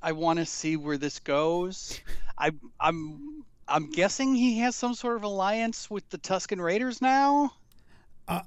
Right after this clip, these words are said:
Speaker 2: I would assume so, because when we see him show back up in The Mandalorian, he's wearing very similar robes to them,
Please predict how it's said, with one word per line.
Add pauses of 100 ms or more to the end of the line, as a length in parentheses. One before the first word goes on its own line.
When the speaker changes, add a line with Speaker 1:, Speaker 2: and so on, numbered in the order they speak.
Speaker 2:
I
would
assume
so,
because
when
we
see
him
show
back
up
in
The
Mandalorian,
he's
wearing (560)
very
similar
robes
to
them,